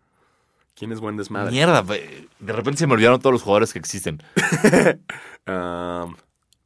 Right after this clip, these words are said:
Speaker 2: Déjame, déjame nada más abrir como los equipos.
Speaker 1: ¿Como quién estaría así como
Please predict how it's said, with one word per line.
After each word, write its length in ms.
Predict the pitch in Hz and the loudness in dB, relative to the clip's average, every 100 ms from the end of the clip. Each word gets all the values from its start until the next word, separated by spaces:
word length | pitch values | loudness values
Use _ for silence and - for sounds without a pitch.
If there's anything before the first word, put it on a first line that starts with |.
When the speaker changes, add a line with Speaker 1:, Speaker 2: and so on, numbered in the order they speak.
| _ _ _ _ _ _ _ 170 - 135 - | _ _ _ _ _ _ _ -20 -20 -20 -20
Speaker 2:
Déjame, 540 | - 101 98 101 110 107 | -10 -6 -4 -2 -2 0
déjame 280 | 113 127 107 | -2 -2 0
nada 140 | 98 | 0
más 120 | 104 | 0
abrir 280 | 92 90 90 | -2 -2 -2
como 200 | 98 87 | 0 0
los 240 | 64 76 80 | 0 -2 -6
equipos. 440 | - 85 127 - _ _ _ _ - | -8 -4 -4 -6 _ _ _ _ -18
Speaker 1:
¿Como 220 | 120 107 | -14 -12
quién 180 | - 143 | -10 -8
estaría 400 | - 120 120 113 | -8 -10 -8 -8
así 240 | - - | -8 -10
como 300 | 113 123 104 | -8 -8 -8